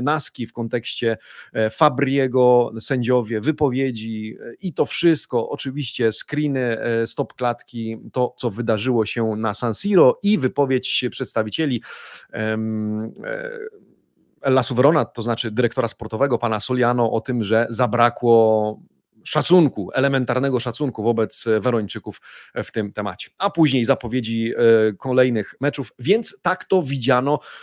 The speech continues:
wczoraj. E, czy są jakieś komentarze na czacie w związku z tym? Na razie jeszcze nie, witacie się.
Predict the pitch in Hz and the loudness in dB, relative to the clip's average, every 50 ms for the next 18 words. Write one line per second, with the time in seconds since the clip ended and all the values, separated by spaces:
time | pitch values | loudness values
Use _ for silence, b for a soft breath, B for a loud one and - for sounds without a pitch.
0 | B B B - - - 214 214 156 117 90 90 98 - - - 123 120 113 - | B B B -2 4 6 8 8 8 6 4 0 -6 -10 -6 -2 -2 -2 -2 -2
1 | - 190 226 254 262 247 214 - 220 220 208 196 190 - 190 - - 190 185 190 | 0 0 0 2 0 0 2 4 6 6 6 4 4 2 0 2 2 2 2 4
2 | 165 185 170 156 165 175 175 156 131 160 151 151 - 185 185 190 160 127 120 120 | 4 4 4 4 4 0 0 0 0 0 -2 0 0 0 0 0 0 -2 -4 -2
3 | 139 143 147 - - - 151 151 147 - - - 156 165 185 202 175 127 131 131 | -2 -2 -2 -4 -6 -6 -4 -4 -4 -6 -4 0 0 0 0 -2 -4 -4 -2 0
4 | 131 135 143 135 127 143 135 131 139 139 - - - - 131 123 123 120 120 113 | 2 2 2 2 0 -2 0 0 0 -2 -2 -4 -4 0 2 2 2 2 2 0
5 | 117 143 160 165 131 135 120 - 135 135 - 151 139 - 160 175 175 | 0 -2 -2 -2 -4 -4 -4 -2 -2 -2 -4 -6 -6 -2 0 0 0